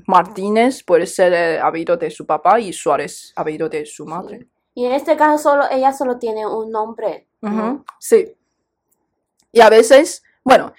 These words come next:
Speaker 1: yo tengo un caso más especial, por ejemplo. Yo tenía una casera cuando yo alquilé piso en Madrid. Em, primera vez que le pregunté a, a esa señora, pero yo no sabía que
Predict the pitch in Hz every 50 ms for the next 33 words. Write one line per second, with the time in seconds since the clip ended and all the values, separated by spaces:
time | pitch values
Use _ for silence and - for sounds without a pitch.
0 | _ - _ - 233 254 269 285 302 311 294 269 240 233 233 - 226 220 202 202
1 | - 185 165 - - - - - - 165 151 151 151 151 - - 202 170 165 -
2 | - - - 233 - _ _ _ _ _ - _ _ _ 233 214 208 208 208 208
3 | 214 220 220 220 208 202 220 226 233 247 240 240 226 226 220 202 196 190 185 180
4 | 180 - - 170 185 - - 185 185 196 - 185 165 160 160 165 175 170 175 175
5 | 185 175 180 175 175 190 175 180 - 185 165 165 160 165 - - 180 185 240 285
6 | - _ _ _ _ _ _ _ _ _ _ - 185 180 180 180 180 175 175 170
7 | 165 165 160 160 _ _ - 175 185 190 190 196 196 196 202 233 277 - - -
8 | 185 175 175 175 175 170 - - 180 170 185 175 170 - 185 185 185 180 175 165
9 | 160 151 139 - _ _ _ _ - 160 160 160 160 170 - - 175 160 165 170
10 | 175 180 196 214 233 226 185 165 160 160 170 170 170 165 - - 175 170 170 175
11 | 175 175 165 170 156 139